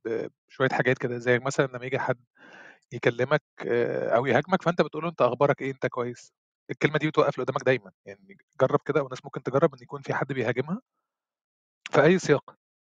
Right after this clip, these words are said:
فيطمنوا عليهم الأول، "أنت كويس؟" لأن هو غالبا أنت لما ب-، يعني ما تغذيش، ما تغذيش العنف بتاعه، هو جاي بيهاجمك، فأنت لو هغ-،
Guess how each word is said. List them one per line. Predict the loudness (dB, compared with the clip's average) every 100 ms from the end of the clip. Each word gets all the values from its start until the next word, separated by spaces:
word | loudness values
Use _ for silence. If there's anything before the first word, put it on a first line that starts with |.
| 0
فيطمنوا | 0 2 0 2
عليهم | 2 0
الأول، | -8 -10
"أنت | -6 0
كويس؟" | 0 0 -4 -20 _ _ _ _ _ _ _ _ _ _ _ _ 0
لأن | 0 2
هو | 4
غالبا | 6 4 2 0
أنت | 2
لما | 2 2
ب-، | -2
يعني | -4 0
ما | 2
تغذيش، | 2 2 0 -4 -6 -12 _ -8
ما | 2
تغذيش | 2 2 4
العنف | 2 2 -8
بتاعه، | -6 -6 -6 _ -2
هو | 2
جاي | 4 4 2 -4
بيهاجمك، | -2 2 2 2 2
فأنت | 2 2
لو | 2 0 -8 -6
هغ-، | 2 2 4